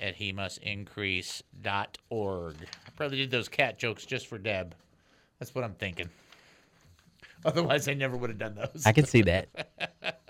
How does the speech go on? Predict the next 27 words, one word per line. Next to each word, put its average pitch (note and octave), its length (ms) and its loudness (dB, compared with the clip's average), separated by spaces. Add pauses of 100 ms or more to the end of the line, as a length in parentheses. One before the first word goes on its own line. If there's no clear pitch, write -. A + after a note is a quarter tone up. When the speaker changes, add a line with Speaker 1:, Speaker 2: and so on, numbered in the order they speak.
(1080)
Speaker 1:
Okay. - 220 -14 (1200)
All E4+ 200 0
right, E2 280 -10
people. - 320 -12
Here D#3 140 4
we D#3 100 4
go. A#2+ 140 6
All - 180 -8
right, C#3+ 240 8
let's D3+ 160 2
go F#3 120 8
to F3+ 60 10
the E3+ 100 8
rest E3+ 220 8
of F3+ 80 2
the D#3+ 60 2
text. G3 460 8
Galatians E3+ 580 4
chapter E3+ 440 6
one, B3 760 10
and G3 380 2
we F3+ 260 2
are, E3 420 10
we D3+ 120 4
just F#3+ 340 2
talked F3+ 300 6
about D#3 480 8